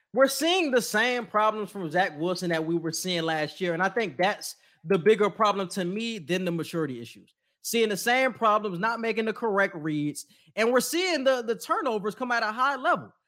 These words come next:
I think they have enough weapons for him. You got Elijah Moore. You got Garrett Wilson. They brought in a couple more wide receivers. You got Corey Davis. And we're seeing the same issues. I mean, he's on pace to have the same type of season he had his rookie year. I mean, in his rookie year, he had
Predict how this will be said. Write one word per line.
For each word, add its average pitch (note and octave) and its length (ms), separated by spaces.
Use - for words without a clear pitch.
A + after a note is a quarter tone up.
I A#3 100
think A#3+ 260
they A3 200
have B3 280
enough C4 260
weapons F3+ 360
for E3 240
him. E3+ 100
You F3 80
got B3+ 160
Elijah A3+ 440
Moore. E3 200
You E3+ 140
got A#3 260
Garrett G#3+ 300
Wilson. E3 340
They E3+ 100
brought A3 200
in A#3+ 100
a A#3 40
couple G#3+ 260
more G3 220
wide F#3 200
receivers. E3 360
You D#3+ 60
got A3+ 200
Corey A#3 280
Davis. D3 500
And A3+ 140
we're A#3+ 80
seeing D4+ 240
the C4+ 80
same C4+ 300
issues. F#3+ 360
I G#3 80
mean, B3+ 200
he's C#4+ 140
on C4+ 300
pace E4+ 260
to A3+ 80
have A#3 240
the G#3+ 100
same C#4+ 260
type B3 220
of A3 80
season A3 440
he D4 140
had C#4+ 420
his B3 300
rookie E4+ 420
year. - 200
I A#3 100
mean, B3+ 320
in A#3+ 140
his A3+ 140
rookie D#4 240
year, C4+ 240
he B3 120
had G#3+ 440